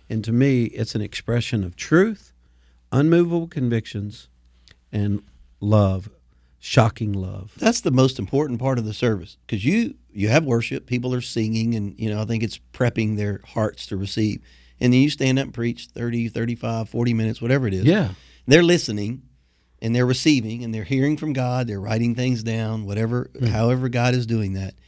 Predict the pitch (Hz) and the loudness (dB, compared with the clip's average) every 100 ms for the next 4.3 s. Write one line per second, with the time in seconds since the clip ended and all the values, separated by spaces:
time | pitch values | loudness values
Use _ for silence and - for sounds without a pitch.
0 | _ _ _ _ _ - 110 160 190 196 | _ _ _ _ _ -8 0 2 2 2
1 | 180 156 165 185 156 190 170 127 110 110 | 0 0 0 0 0 -4 -2 -2 -4 -4
2 | 110 110 107 104 - 143 131 135 151 117 | -4 -4 -4 -2 2 2 2 0 -2 -2
3 | 110 110 - 160 185 - 165 175 170 120 | -6 -6 0 2 2 0 -2 -2 -2 -6
4 | 104 101 - | -6 -10 -18